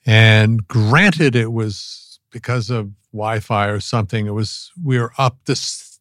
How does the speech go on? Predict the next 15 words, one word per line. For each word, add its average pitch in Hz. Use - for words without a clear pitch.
halfway 156
up 127
the 120
stairs 117
to -
the 110
attic, 113
sitting 143
on 117
the 110
stairs 110
watching 107
this 101
to -
get 107